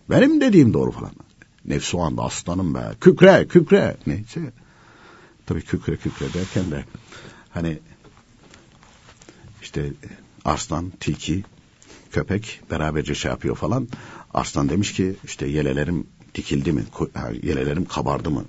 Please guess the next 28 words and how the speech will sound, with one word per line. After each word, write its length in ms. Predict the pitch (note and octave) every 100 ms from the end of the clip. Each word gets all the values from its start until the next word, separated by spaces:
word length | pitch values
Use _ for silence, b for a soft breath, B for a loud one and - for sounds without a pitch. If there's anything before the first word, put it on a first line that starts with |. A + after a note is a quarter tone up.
| -
A-, 100 | A1 -
kuyruğum 420 | - D#2 C#2 D#2 -
dikildi 340 | - D#2+ D#2
mi?" 100 | A#1+
falan 360 | A1+ D#2 F2+ B1
demişler 360 | A1+ - F2
ki, 80 | -
"Tamam," 280 | E2+ C#2+ G1+
falan. 260 | - C#2
Bir 60 | D2
saldırıyor, 460 | - A#1+ A1+ D#3+ G2
avı 200 | G#2 A#2
deviriyor. 380 | G2 F#2+ C#2 - B B B B B -
Tabii 180 | F#2+ G2
gün 120 | F#2
arslan 340 | F2+ - A#2+
yok. 160 | C#3+ F3 - -
Köpekle 400 | - A2 G#2+ G2+
tilki 320 | - G2 -
kalmış. 360 | A2+ C#2 G#2 -
Köpek 300 | - - D#2+
tilkiye 360 | - D2 F2 D#2+
demiş 240 | A#2+ -
ki, 100 | G2+
"Yelelerim," 600 | G2+ C#2+ F2 F#2+ G2 F#2+
demiş, 380 | F#2+ A2 - -
"aynı 220 | D#2+ D#2
şekilde 480 | F2 C#2 D#2+ A2+